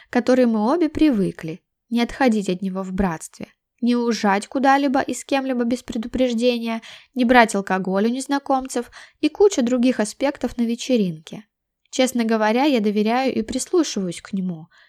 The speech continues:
Том ничего не говорит просто так, он уверен в себе и своём слове. «Что увидела?» интересуюсь я.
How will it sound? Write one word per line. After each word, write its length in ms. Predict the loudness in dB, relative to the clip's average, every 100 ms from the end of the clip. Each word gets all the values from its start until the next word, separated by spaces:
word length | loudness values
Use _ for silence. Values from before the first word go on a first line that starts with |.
| _
Том 180 | 0 0
ничего 380 | 0 -2 0 0
не 140 | 0
говорит 380 | 0 0 0 0
просто 360 | -2 -4 -4 -4
так, 360 | -2 -2 -4 -16 _ -2
он 160 | 2 2
уверен 480 | 2 2 0 0
в 40 | -4
себе 320 | -6 -2 0
и 120 | -2
своём 400 | -6 -6 -8 -10
слове. 480 | -10 -8 -8 -10 -16 _ _ _ _ _ _
«Что 400 | -18 -6 2 4
увидела?» 640 | 4 2 -4 -4 -4 -4 -6 _ _
интересуюсь 760 | -6 -2 0 0 -2 -2 -4 -4
я. 260 | -4 -4